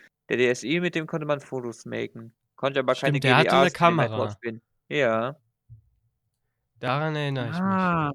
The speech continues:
Speaker 3: Ja, dann hatte ich einen normalen
Speaker 2: Und der
Speaker 3: D S
Speaker 2: drei D S,
Speaker 3: bekommen.
Speaker 2: der drei D S hatte, hatte standardmäßig eine Kamera drin.
Speaker 1: Ja.
Speaker 2: Und damit konntest du halt A-, äh, A R-Spiele auch spielen.
Speaker 1: Ja,
Speaker 3: Ja,
Speaker 1: also
Speaker 3: das
Speaker 1: der
Speaker 3: fand ich
Speaker 1: drei D S war eh die
Speaker 3: interessant.
Speaker 1: beste Konsole aller Zeiten.
Speaker 2: Ja,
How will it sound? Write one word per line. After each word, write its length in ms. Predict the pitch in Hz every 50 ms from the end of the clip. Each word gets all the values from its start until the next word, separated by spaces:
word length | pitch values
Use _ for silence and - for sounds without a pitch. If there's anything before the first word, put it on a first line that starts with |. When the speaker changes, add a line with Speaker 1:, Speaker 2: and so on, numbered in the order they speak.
| - _ - - - - -
Speaker 3:
Ja, 160 | 156 165 185
dann 140 | 175 170 180
hatte 180 | 202 208 202 202
ich 140 | 196 - 170
einen 80 | 165
normalen 340 | 151 139 135 131 127 131 147
Speaker 2:
Und 80 | 170 143
der 80 | 143 135
Speaker 3:
D 60 | 139
S 40 | 139
Speaker 2:
drei 120 | 143 156 147
D 100 | 160 -
S, 200 | 131 175 185 -
Speaker 3:
bekommen. 320 | 226 214 220 220 233 220 _ _ _ _ _ _
Speaker 2:
der 120 | 131 131 120
drei 240 | - 117 127 135 139
D 100 | 143 -
S 240 | - 160 - - 165
hatte, 440 | 165 151 - 156 156 151 143 - - _
hatte 260 | - 135 139 139 143 139
standardmäßig 840 | - - 143 135 131 131 123 110 107 107 107 104 - 117 113 -
eine 100 | - 113
Kamera 480 | - - - 110 107 107 110 104 107 104
drin. 380 | 104 107 107 104 104 107 107 - - 131
Speaker 1:
Ja. 420 | 127 123 120 117 117 117 117 117 117
Speaker 2:
Und 60 | 117
damit 280 | 113 120 131 135 135 -
konntest 420 | - 147 143 143 151 139 - -
du 100 | 131 135
halt 320 | 135 135 135 131 131 - -
A-, 180 | - 131 127 - - _ _ _
äh, 60 | - 131
A 560 | 127 123 123 123 - - 127 113 110 123 127
R-Spiele 580 | 123 - - - 113 107 104 107 110 113 - -
auch 160 | 107 107 -
spielen. 480 | - - _ 127 110 104 104 107 - _ _ _ _ _ _ _ _ _ _ _ _ _ - 120
Speaker 1:
Ja, 120 | 147 151
Speaker 3:
Ja, 200 | 143 135 131 127
Speaker 1:
also 220 | 120 131 135 127 120
Speaker 3:
das 80 | - _
Speaker 1:
der 100 | 151 131
Speaker 3:
fand 100 | 127 -
ich 40 | -
Speaker 1:
drei 160 | 131 131 139
D 80 | 139 139
S 180 | 131 131 - -
war 200 | 135 127 123 90
eh 140 | 117 131 127
die 100 | 127 127
Speaker 3:
interessant. 60 | 110
Speaker 1:
beste 320 | 120 120 117 - - 131
Konsole 540 | - - 127 120 117 113 123 120 120 117 113
aller 300 | 113 113 113 110 110 -
Zeiten. 560 | - - 120 117 113 113 - - 117 117 113 110 -
Speaker 2:
Ja, 200 | 127 123 120